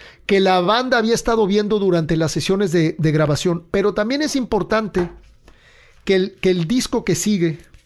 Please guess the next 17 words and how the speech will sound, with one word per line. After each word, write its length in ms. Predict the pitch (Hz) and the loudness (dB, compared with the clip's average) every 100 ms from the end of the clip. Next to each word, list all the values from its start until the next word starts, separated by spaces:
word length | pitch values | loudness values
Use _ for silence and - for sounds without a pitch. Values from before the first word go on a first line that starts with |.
| _ _ | _ _
de 240 | 165 175 190 | 0 2 2
este 200 | 190 202 | 0 -2
se 120 | 190 | 0
llama 340 | 196 202 - _ _ | 0 -4 -6 _ _
A 140 | 165 | -2
Day 300 | 151 208 214 | 2 2 4
at 100 | 196 | 2
the 120 | 156 151 | 2 2
Races, 580 | 175 175 - 135 - - | 4 2 0 -6 -10 -10
que 220 | - 180 214 | -2 0 0
es 140 | 214 | -2
otra 280 | 220 220 185 | -2 -2 -2
película 640 | 165 185 - 175 156 165 - | 0 0 0 0 0 -4 -6
de 100 | 151 | -6
los 180 | 143 | -4
hermanos 420 | 151 156 170 156 151 | -4 -2 -2 -4 -4
Marx. 400 | 151 143 - | -6 -6 -14